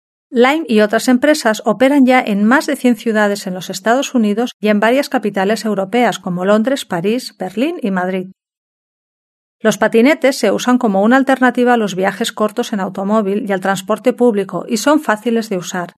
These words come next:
Con una aplicación en el teléfono inteligente, se puede encontrar y alquilar un patinete por tan solo un dólar más quince céntimos por minuto. Y los patinetes se pueden dejar en cualquier sitio,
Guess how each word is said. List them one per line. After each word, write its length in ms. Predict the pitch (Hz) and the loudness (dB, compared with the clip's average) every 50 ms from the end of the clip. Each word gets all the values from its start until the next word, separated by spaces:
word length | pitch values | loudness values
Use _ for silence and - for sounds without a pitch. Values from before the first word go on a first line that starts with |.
| _ _ _ _ _ _ _ _ _ | _ _ _ _ _ _ _ _ _
Con 180 | - 208 202 | 0 2 2
una 200 | 214 226 226 220 | 4 4 4 2
aplicación 560 | 214 214 208 208 208 208 196 - 254 254 233 | 2 0 -2 -2 -2 -2 0 2 2 2 2
en 100 | 220 190 | 2 0
el 100 | 185 180 | -2 -4
teléfono 420 | 185 190 180 190 185 - - 185 185 | -4 -4 -6 -6 -6 -6 -6 -6 -6
inteligente, 680 | 185 185 240 269 254 220 - 226 233 226 226 247 240 240 - _ _ _ _ - | -4 -2 0 0 0 0 0 0 0 0 0 -2 -2 -2 -6 _ _ _ _ -8
se 180 | - - 226 | -2 0 0
puede 240 | 226 226 277 320 330 | 2 4 2 4 4
encontrar 520 | 311 277 - 233 220 214 202 185 180 180 190 | 2 2 2 2 0 2 0 -2 -2 0 -2
y 40 | |
alquilar 380 | 185 185 190 - 214 233 254 254 | -4 -4 -2 0 2 2 4 4
un 120 | 247 214 | 2 2
patinete 480 | 214 208 202 202 196 220 262 262 - 311 | 0 -2 -4 -2 0 0 0 0 0 0
por 180 | 311 226 214 - | 0 0 -2 0
tan 200 | - 202 196 190 | -2 -4 -2 -2
solo 400 | - 214 220 254 294 285 - - | -2 0 0 2 0 0 -2 0
un 180 | - 294 285 247 | 2 4 4 6
dólar 320 | 202 190 185 214 262 - - _ - | 4 4 4 2 0 0 -2 _ -6
más 240 | 190 190 190 185 190 | -2 -2 -2 -2 -2
quince 260 | - 202 196 - 226 | -6 -6 -4 -6 -2
céntimos 460 | - 247 254 247 277 277 262 220 - | 0 2 2 2 2 0 -2 -2 -2
por 160 | - 214 180 | -2 -4 -4
minuto. 480 | 180 175 175 180 180 - 202 233 247 _ _ _ _ _ _ _ _ _ _ _ _ _ _ _ _ _ _ | -4 -8 -10 -12 -8 -6 -6 -6 -6 _ _ _ _ _ _ _ _ _ _ _ _ _ _ _ _ _ _
Y 100 | 247 226 | 4 4
los 160 | 220 214 208 | 4 4 2
patinetes 580 | - 208 202 214 214 262 302 302 302 330 320 | 0 0 2 2 2 2 4 4 2 0 2
se 100 | - 269 | 0 0
pueden 240 | 214 - 190 185 190 | 0 2 2 2 2
dejar 260 | 202 208 202 220 208 | 0 0 0 2 2
en 100 | 254 269 | 2 4
cualquier 300 | 262 247 220 208 - 262 | 2 2 2 2 0 0
sitio, 420 | 254 - - 196 190 - 190 196 | 0 -2 -6 -8 -8 -8 -8 -10